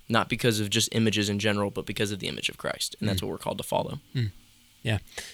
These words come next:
Speaker 2: And in that vein, um, kind of my, I, I touched on this last week, and I've, we've talked about this before, um, but my main, like, motive, essentially, my big goal with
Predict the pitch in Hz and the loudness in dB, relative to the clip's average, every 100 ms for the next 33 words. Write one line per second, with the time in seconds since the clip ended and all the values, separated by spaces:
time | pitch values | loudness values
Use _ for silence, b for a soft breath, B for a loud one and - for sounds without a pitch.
0 | B 135 143 147 98 110 107 110 - 110 | B 6 8 8 6 4 4 2 -2 -2
1 | 107 98 90 - 117 110 120 127 135 - | 0 0 -2 -2 -2 0 4 6 6 4
2 | - - 117 123 127 - 151 - 131 120 | -8 -6 0 2 4 4 4 6 6 6
3 | - 95 - 98 95 92 90 113 113 - | 4 2 2 0 2 2 0 0 2 2
4 | 92 92 80 95 92 - 90 92 B B | 0 -2 -2 -2 -2 -2 -4 -6 B B
5 | B - 104 90 85 - - - - 123 | B 0 4 4 0 -10 -6 -4 2 4
6 | 139 131 120 113 101 92 98 92 90 82 | 6 6 2 0 -2 -4 -2 0 0 0
7 | 78 - - - 87 85 90 95 95 95 | -2 -6 -2 2 2 2 0 2 2 4
8 | 104 95 104 90 87 82 90 95 82 | 2 4 4 4 2 -2 0 0 0